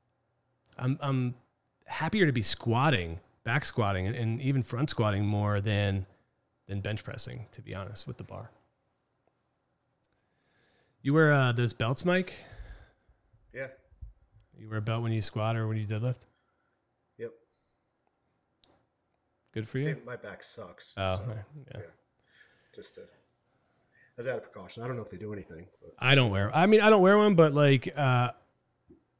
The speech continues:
Speaker 1: I, I mean, if I was gonna be lifting heavy-ass weights, I would, but I don't. Oh, all right. Oh,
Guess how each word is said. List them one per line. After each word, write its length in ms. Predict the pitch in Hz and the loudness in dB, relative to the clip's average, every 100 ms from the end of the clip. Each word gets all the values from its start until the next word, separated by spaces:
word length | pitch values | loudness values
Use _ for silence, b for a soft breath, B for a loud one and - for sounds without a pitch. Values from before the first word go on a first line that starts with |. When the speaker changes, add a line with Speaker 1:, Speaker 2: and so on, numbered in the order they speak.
| - | -8
Speaker 1:
I, 100 | 147 | -4
I 60 | 151 | 2
mean, 140 | 135 | 2
if 80 | 120 | 2
I 100 | 139 | 2
was 120 | 131 | 2
gonna 140 | 120 117 | 2 2
be 100 | 117 | 2
lifting 320 | 120 - 107 | 2 0 -2
heavy-ass 440 | 110 110 101 98 | 0 0 -2 -2
weights, 260 | 117 127 - | -2 -2 -4
I 80 | 82 | -8
would, 280 | 82 85 | -10 -10
but 200 | 107 92 - _ _ | -10 -12 -14 _ _
I 80 | 107 | -14
don't. 300 | 85 80 85 _ _ _ _ _ _ _ _ _ _ _ _ _ _ _ _ _ _ _ _ _ _ _ _ _ _ _ _ _ - | -12 -14 -16 _ _ _ _ _ _ _ _ _ _ _ _ _ _ _ _ _ _ _ _ _ _ _ _ _ _ _ _ _ -10
Oh, 1000 | 117 180 196 196 190 170 127 98 92 101 B B _ _ 123 | -4 -2 0 2 2 2 2 0 -2 -6 B B _ _ -4
all 100 | 165 | 0
right. 320 | 160 175 - 139 B B _ _ _ _ _ _ _ _ _ _ _ _ _ _ _ _ _ _ - 110 | 2 0 -2 -12 B B _ _ _ _ _ _ _ _ _ _ _ _ _ _ _ _ _ _ -8 2
Oh, 500 | 160 160 160 147 123 | 6 6 6 4 4